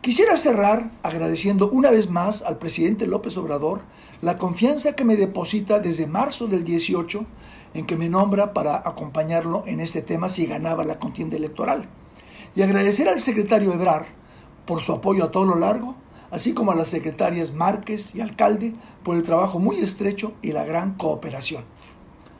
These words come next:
Ahora, a vivir con este gran tratado, a cumplir con nuestros compromisos en él, de marchar hacia un México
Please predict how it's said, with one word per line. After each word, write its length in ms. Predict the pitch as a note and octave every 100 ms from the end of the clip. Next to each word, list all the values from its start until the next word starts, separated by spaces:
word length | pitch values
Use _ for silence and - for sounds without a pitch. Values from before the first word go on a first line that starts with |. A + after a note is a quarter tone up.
| - - - -
Ahora, 440 | D#3+ G#3 D#4+ E4 - - - -
a 140 | - F3+
vivir 300 | F#3+ B3 -
con 180 | F#3+ A3
este 200 | A3+ F#3+
gran 300 | F3+ G#3+ C4+
tratado, 520 | C4+ - D4 D4 A#3 - - - - - -
a 200 | - G3+
cumplir 420 | G3 F#3+ G3 B3 B3+
con 140 | D4+
nuestros 260 | A#3+ C4+ A3+
compromisos 600 | A#3+ G3 F#3+ G#3+ A#3+ A3+
en 120 | G3
él, 240 | B3+ C4 - - - - - -
de 140 | E3
marchar 520 | D#3+ E3 - F#3+ A3 - G#3
hacia 340 | E3+ - E3
un 120 | G3+
México 500 | G3+ G#3+ A3+ A#3 A#3